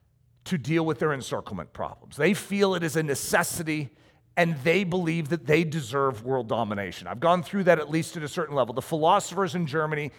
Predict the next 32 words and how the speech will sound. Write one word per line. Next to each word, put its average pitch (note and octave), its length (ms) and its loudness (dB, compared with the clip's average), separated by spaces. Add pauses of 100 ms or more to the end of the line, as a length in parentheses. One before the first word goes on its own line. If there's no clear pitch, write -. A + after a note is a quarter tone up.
(140)
Germany G#3+ 500 4
is F3 160 0
a F3 60 -4
superior D3+ 680 0
race. A#2+ 520 -4
It D#3+ 100 0
is A2 160 -6
a - 40 -10
superior E3+ 540 0
people. - 480 -6 (240)
It F3+ 100 8
is E3+ 120 2
of E3 240 6
a E3 80 8
higher F3+ 420 2
intellect. E3+ 540 2
It D#3+ 60 0
is D3+ 100 -2
of D#3 80 0
a D#3+ 80 6
higher C3 320 2
order. G3 400 8
It D3 80 -2
is C#3 80 -2
of E3 80 2
a E3+ 80 8
higher D#3 320 2
health. E3+ 520 2 (540)
And E3 100 4
as F#3+ 240 4
a A3+ 60 -2
result, F#3+ 420 4